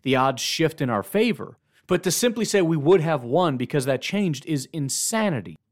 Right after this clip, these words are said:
And it really drives me nuts when people say that. Now, you, you have every right to be upset because, again, you, you now would have had the lead. The odds of winning would be in your favor instead of our favor.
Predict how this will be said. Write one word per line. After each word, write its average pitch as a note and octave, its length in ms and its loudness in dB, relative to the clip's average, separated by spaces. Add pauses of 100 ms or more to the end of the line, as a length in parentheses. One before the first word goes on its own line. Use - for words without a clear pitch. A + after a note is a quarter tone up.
(220)
And E3+ 100 2
it F3 100 -2
really A3+ 300 4
drives D3+ 340 2
me D3 100 2
nuts A#2+ 340 0
when B2+ 100 -2
people A2+ 240 -6
say G#3 300 0
that. E2+ 240 -10 (280)
Now, F3 100 2
you, G3+ 160 4
you G#3 360 0
have A#3+ 180 4
every E3+ 200 0
right D3+ 240 2
to C3 60 -8
be A#2+ 120 -2
upset C#3+ 540 -2 (120)
because, D3 240 0
again, D3 440 -2
you, A#2+ 120 -4
you B2+ 220 -4
now A#2+ 240 -2
would B2 140 -4
have A#2 80 -8
had A#2 180 -6
the - 60 -12
lead. B2+ 460 -4 (380)
The B2 300 -4
odds C#3+ 320 2
of A#2 140 -2
winning C3 260 -2
would B2 160 -2
be B2 180 -2
in A2 60 -2
your D#3+ 240 2
favor A2+ 380 -4
instead A2+ 240 -6
of G#2 100 -6
our D#3+ 180 4
favor. F#2 320 -8